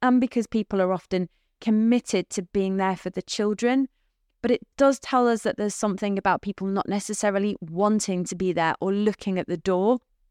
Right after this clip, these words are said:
And that's a big problem because schools rely on an awful lot of goodwill. And so if you have people who are thinking, uh, "I don't expect to be able to carry on doing this because it's too overwhelming or it's too exhausting," I think that's a real problem.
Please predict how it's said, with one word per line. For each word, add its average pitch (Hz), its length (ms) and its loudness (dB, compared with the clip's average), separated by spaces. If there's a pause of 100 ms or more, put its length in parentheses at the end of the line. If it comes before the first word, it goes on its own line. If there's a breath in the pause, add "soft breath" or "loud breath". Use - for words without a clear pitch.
(560)
And 214 160 4
that's - 220 0
a 214 60 -2
big 202 220 -4
problem 165 380 -2
because 190 420 -2 (380)
schools 285 380 0
rely 208 240 4
on 196 80 0
an 190 100 -2 (140)
awful 214 300 2
lot 208 220 0
of 208 120 -4
goodwill. 220 480 0 (360)
And 196 140 0
so 202 100 -2
if 196 140 -2
you 208 80 2
have 202 240 0
people 190 400 -4
who 185 200 0
are 175 120 0
thinking, 175 600 -2 (160)
uh, 170 240 -2
"I 180 100 -4
don't 185 260 0
expect - 580 -4
to 190 60 -2
be 175 220 -8
able 196 320 0
to 185 140 -6
carry 180 320 -2
on 170 160 0
doing 175 260 0
this 156 240 -6
because 175 320 -8
it's - 220 -6
too 190 280 0
overwhelming 175 600 0
or 165 80 0
it's - 180 -8
too 190 220 -2
exhausting," 185 680 -2 (340)
I 175 60 -2
think 185 180 -2
that's - 240 -4
a 165 60 -6
real 165 220 -2
problem. - 640 -6